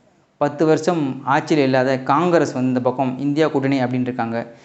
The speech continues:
இன்னும் பிரதமர் வேட்பாளரை வந்து நாங்க அறிவிக்கல. இந்த மாதிரி பல சர்ச்சைகள் வந்து உள்ள இருக்கு. So, நீங்க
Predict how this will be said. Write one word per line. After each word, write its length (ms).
இன்னும் 300
பிரதமர் 480
வேட்பாளரை 500
வந்து 200
நாங்க 340
அறிவிக்கல. 480
இந்த 140
மாதிரி 200
பல 280
சர்ச்சைகள் 480
வந்து 240
உள்ள 180
இருக்கு. 460
So, 100
நீங்க 520